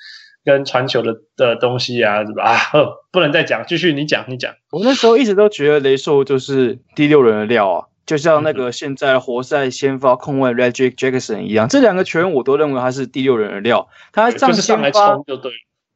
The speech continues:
Speaker 2: 对，他，你给他太多的功能，他会很难去应付。就好像，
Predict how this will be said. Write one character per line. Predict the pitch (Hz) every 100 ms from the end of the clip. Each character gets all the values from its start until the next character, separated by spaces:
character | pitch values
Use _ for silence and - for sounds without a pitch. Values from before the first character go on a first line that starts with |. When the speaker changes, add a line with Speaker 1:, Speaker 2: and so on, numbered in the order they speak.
| _
Speaker 2:
对， | 320 233 -
他， | 165 254 233
你 | - 196
给 | 180
他 | 185 226
太 | 254 233
多 | 208 202 185
的 |
功 | 180 185 170
能， | 139 139 _ _ _ _
他 | - 170
会 | 208 180 147 _
很 | - 151 120
难 | 120 127
去 | - 170 143 -
应 | 170 147
付。 | 131 151 120
就 | 190
好 | 175
像， | 151 180 160